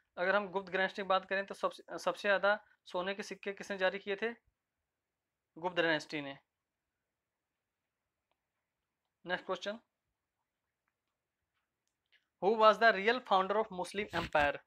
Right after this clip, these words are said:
मुस्लिम एम्पायर का रियल फाउंडर कौन है? मोहम्मद गौरी, बाबर, मोहम्मद बिन कासिम या कुतुबुद्दीन ऐबक? तो इसका आंसर रहेगा ए,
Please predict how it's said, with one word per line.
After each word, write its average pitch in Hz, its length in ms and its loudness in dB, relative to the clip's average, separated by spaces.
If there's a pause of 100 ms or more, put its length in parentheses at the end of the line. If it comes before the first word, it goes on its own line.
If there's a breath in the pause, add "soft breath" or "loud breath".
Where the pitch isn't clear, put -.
मुस्लिम 220 420 -2 (100)
एम्पायर 185 440 2
का 196 220 2 (420 soft breath)
रियल 196 280 0
फाउंडर 202 420 0 (680)
कौन 170 240 2
है? 220 260 2
मोहम्मद 175 360 0
गौरी, 202 300 -2
बाबर, 175 560 4 (180)
मोहम्मद 165 360 -4
बिन 196 160 -6
कासिम 185 500 -2
या 190 140 -4
कुतुबुद्दीन 190 680 -8
ऐबक? 151 320 -2 (3500)
तो 196 100 -8
इसका 196 300 -2
आंसर 180 220 0
रहेगा 180 200 2
ए, 185 460 -6